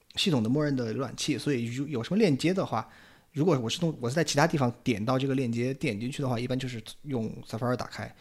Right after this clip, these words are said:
我就是打开点，点开直接看，看完就，就结束。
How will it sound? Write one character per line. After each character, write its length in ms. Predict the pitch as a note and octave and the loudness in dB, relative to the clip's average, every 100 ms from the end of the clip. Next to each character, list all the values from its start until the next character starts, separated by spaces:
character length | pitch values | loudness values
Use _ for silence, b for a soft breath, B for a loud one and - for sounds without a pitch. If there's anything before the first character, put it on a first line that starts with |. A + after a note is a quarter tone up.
| b - | b -14
我 120 | A2+ - | -14 -10
就 80 | - | -8
是 160 | A#2 A#2+ - - | -6 -6 -6 8
打 80 | - | 10
开 140 | - B2+ | 10 6
点， 180 | A2 A#2+ | -2 -4
点 200 | - G2+ | -4 -2
开 100 | C3+ | -2
直 120 | C3 | 0
接 80 | C#3+ | 0
看， 220 | F3 A#2+ | 0 0
看 140 | B2 B2+ | 0 0
完 100 | A#2+ | 0
就， 340 | B2+ A2 A#2 | -2 -4 -8
就 100 | - | -8
结 140 | A2+ G#2 | -8 -4
束。 200 | - | -2